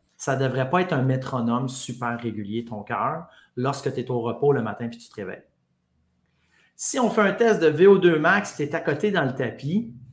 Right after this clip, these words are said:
tes fréquences cardiaques, là, sont vraiment très élevées, elles devraient être beaucoup plus régulières.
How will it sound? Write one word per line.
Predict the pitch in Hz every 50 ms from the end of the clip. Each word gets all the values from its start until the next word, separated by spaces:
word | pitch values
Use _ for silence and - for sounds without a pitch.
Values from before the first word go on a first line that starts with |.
| - _ _ _ _ _ _
tes | - 135
fréquences | 131 147 143 - 175 175 -
cardiaques, | - 160 143 131 - 185 190 190 190
là, | 147 143 139
sont | - - 123
vraiment | 117 127 139 151 170 175 175
très | - 156 147 139 120 123
élevées, | 123 113 113 110 127 147 175 202 - -
elles | 143 135
devraient | 143 143 143 151 165 165
être | 143 123 127
beaucoup | 170 170 170 180 165
plus | - - 175 170
régulières. | 151 143 139 120 127 123 113 117 110 107 101 101 -